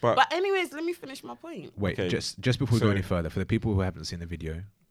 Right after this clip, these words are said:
Speaker 3: Kim was sat there. This was, I think, might have been on the episode of Keeping Up with the Kardashians.
Speaker 1: Mm.
Speaker 3: Shout out Kardashians. Kim basically, sorry, Kanye said, "Look, Kim, I don't like that you wear all these tight clothes and you put the pictures online. I don't like it. As my wife, I think you should be covered up a little bit more."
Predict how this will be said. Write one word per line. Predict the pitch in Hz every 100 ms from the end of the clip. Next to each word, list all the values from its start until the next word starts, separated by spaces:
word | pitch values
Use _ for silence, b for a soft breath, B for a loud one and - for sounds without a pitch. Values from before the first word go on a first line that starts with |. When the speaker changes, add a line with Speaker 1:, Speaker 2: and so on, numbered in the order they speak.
| _ _ _
Speaker 3:
Kim | - 113 107
was | 92
sat | 90 -
there. | 82 82 85
This | 85
was, | 85
I | 85
think, | 78 80
might | 78
have | -
been | 76
on | 78
the | 80
episode | 78 - 76
of | - -
Keeping | - 78
Up | 57
with | -
the | 80
Kardashians. | 78 - - 76 - - -
Speaker 1:
Mm. | 80
Speaker 3:
Shout | 80 -
out | -
Kardashians. | - - 87 - - - _ B B B B B B B B B _ -
Kim | 127 127 117
basically, | 107 101 - 78 87 -
sorry, | 95 98
Kanye | 85 107 107 92
said, | - 85 -
"Look, | 87 -
Kim, | - 82 82 - -
I | 90
don't | 90 78
like | 80 - - - -
that | 85 85
you | 85 85
wear | 82
all | 80
these | 78 80
tight | - 69
clothes | - 80 78
and | 80
you |
put | 78
the | -
pictures | - - 80
online. | 80 78 78 76
I |
don't | 80 69
like | 71 76
it. | -
As | - 92
my | 87
wife, | 82 80 80 -
I | -
think | 69
you | 73
should | -
be | 78
covered | - 78 78
up | -
a |
little | -
bit | - 73
more." | 73